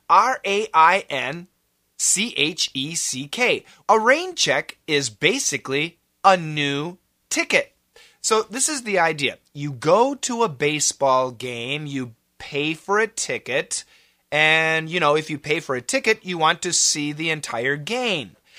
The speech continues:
So the game starts and everything is good, but then it starts to rain, and before they can finish the game,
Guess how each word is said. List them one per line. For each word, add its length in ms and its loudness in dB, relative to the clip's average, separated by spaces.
So 120 -4
the 100 0
game 400 -2
starts 680 4
and 100 -8
everything 440 -2
is 160 0
good, 540 0
but 200 -12
then 480 2
it 120 -4
starts 420 2
to 120 -4
rain, 840 -2
and 240 0
before 800 2
they 180 -4
can 180 -8
finish 580 -2
the 120 -8
game, 800 0